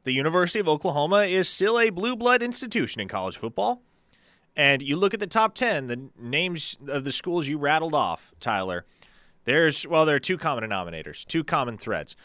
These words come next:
You got a whole bunch of schools that are highly prestigious, that are blue bloods, and you got a, you got a few schools sprinkled in there that are just spending a whole bunch of money. And in today's day and age,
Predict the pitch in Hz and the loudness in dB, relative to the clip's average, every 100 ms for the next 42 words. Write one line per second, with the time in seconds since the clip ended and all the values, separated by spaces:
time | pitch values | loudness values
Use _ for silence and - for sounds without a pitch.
0 | - - _ - 131 175 139 175 208 220 | -20 -20 _ -8 2 4 4 4 4 4
1 | 214 190 - 170 175 175 151 147 190 180 | 2 -2 -2 0 2 2 2 4 6 6
2 | - - 160 151 147 123 110 120 101 95 | 4 2 2 4 2 0 -4 -4 -4 -4
3 | 123 - - - 117 160 131 107 101 95 | -8 -10 -12 -4 4 4 4 0 -2 -2
4 | 104 123 - - _ - 220 254 240 208 | -2 -4 -16 -20 _ -2 6 6 6 6
5 | 202 190 147 208 202 208 - 214 190 - | 6 4 0 -4 2 4 4 -2 -4 0
6 | 190 170 - 180 185 170 165 160 143 135 | 2 2 0 -4 0 0 2 0 0 -2
7 | 143 - - 151 139 127 123 123 120 113 | -4 -4 0 0 0 0 0 -2 -2 -8
8 | 87 - _ _ _ _ _ _ _ _ | -10 -12 _ _ _ _ _ _ _ _
9 | - 135 131 127 127 - _ _ _ _ | 0 6 6 6 4 -6 _ _ _ _
10 | _ _ _ 139 131 139 180 180 196 196 | _ _ _ -4 -2 2 2 2 2 2
11 | 196 240 277 240 - | 2 0 -2 -10 -14